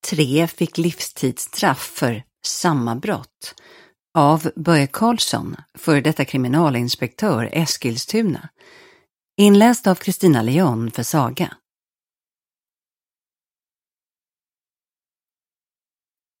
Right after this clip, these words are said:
En för Sverige unik dom avkunnades tjugohundrafem. Då dömdes nämligen tre personer, en kvinna och två män,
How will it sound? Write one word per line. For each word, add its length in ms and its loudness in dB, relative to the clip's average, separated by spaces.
En 120 4
för 100 0
Sverige 560 4
unik 520 4
dom 320 -4
avkunnades 840 2
tjugohundrafem. 840 -2
Då 160 4
dömdes 460 2
nämligen 400 0
tre 360 0
personer, 680 0
en 300 2
kvinna 440 4
och 100 2
två 260 -2
män, 400 0